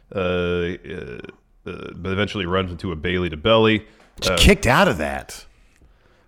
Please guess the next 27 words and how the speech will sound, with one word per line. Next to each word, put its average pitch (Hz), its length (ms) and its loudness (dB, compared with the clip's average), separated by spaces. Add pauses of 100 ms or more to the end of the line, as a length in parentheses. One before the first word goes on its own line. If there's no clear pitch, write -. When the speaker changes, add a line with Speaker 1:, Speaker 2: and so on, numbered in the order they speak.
Speaker 1:
Why 147 160 2
is 151 100 2
it 151 120 2
like 110 300 2
Speaker 2:
It's - 120 -16
kind 320 180 0
of 302 60 2
a 202 40 0
big 87 180 -4
deal. 285 380 2 (380)
Speaker 1:
Yeah, 208 240 6
I 196 100 8
know, 139 220 6
but 135 180 4
it's 143 140 -2
not 160 140 2
her 147 80 0
finish 139 280 -6
anymore, 85 300 -6
so 92 160 -2
I 87 60 4
knew 110 160 2
she - 120 -8
was 82 60 -8
gonna 82 120 -8
kick - 200 -10
out. 80 160 -10